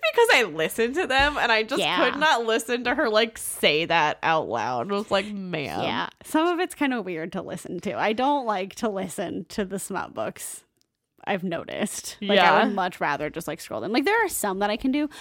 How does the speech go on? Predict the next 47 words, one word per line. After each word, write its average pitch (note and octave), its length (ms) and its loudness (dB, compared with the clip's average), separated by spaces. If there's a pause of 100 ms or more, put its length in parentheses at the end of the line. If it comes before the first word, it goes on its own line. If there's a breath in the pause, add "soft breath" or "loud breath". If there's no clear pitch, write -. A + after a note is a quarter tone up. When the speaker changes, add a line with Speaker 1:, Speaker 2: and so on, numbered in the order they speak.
(140 loud breath)
Speaker 2:
when B3 200 2
it's, B3+ 240 -2 (340)
when A3+ 260 0
it's A#3 140 -4
differentiated G#3+ 880 -2
be-, G3+ 100 -8 (120)
between, G3 280 -6
like, F#3 140 -4
different F3 220 -8
points G#3+ 160 -6
of G#3+ 60 -6
view F3 140 -6
and G#3 80 -2
it's G3+ 120 -6
a G3 40 -4
man E3 220 -6
and G3 140 -2
a E3 40 -4
woman. F3+ 440 -2
Speaker 1:
Yeah. D#3+ 340 0
Speaker 2:
As G#3+ 140 0
long A#3+ 180 2
as E4 80 -2
I F#4+ 80 2
like F#3+ 320 -6
both G3+ 160 -2
of G#3+ 80 -8
their G3+ 160 -2
voices, D#4 640 -4
I'm F3+ 180 -2
fine. - 640 -8 (380 loud breath)
But, A3+ 120 4
like, G#3 200 0
when G3+ 160 -2
it's A3 200 -4
just - 380 -4
one F#3 260 -4
or G3 140 -2
the F#3 140 -4
other, F3+ 260 -2
I'm G#3+ 80 -4
like, G3 140 -4
"Mm, E3+ 520 -12 (120)
I F#3+ 80 -2
don't F#3 200 -4
like - 300 -10
this." A#3+ 160 4